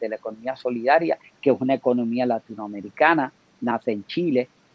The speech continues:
en la década del ochenta, así que un poco después que nos damos cuenta y rápido pudimos decir,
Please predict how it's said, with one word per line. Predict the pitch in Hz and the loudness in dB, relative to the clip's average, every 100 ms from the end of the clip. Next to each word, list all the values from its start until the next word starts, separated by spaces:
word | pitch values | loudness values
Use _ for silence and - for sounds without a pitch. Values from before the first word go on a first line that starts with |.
| - | -8
en | 110 | -4
la | 107 | -2
década | 110 107 123 | -2 0 0
del | 117 | 0
ochenta, | 117 - 165 165 139 | -2 0 0 2 2
así | - 139 | 0 -2
que | 156 175 - - _ | 0 0 0 -10 _
un | 143 135 | -8 -2
poco | 180 175 190 175 - | 0 2 2 0 -2
después | 139 151 - 170 - | -4 -4 -2 -8 -6
que | 196 | -6
nos | 156 135 | -6 -4
damos | 151 165 - | -4 -4 -6
cuenta | 185 180 - 143 - - | -6 -6 -6 -6 -6 -12
y | 151 139 120 - | -8 -8 -8 -6
rápido | 135 135 175 180 - | -4 -4 -6 -4 -4
pudimos | 160 143 143 156 | -4 -4 -4 -4
decir, | 160 156 170 | -4 -4 -8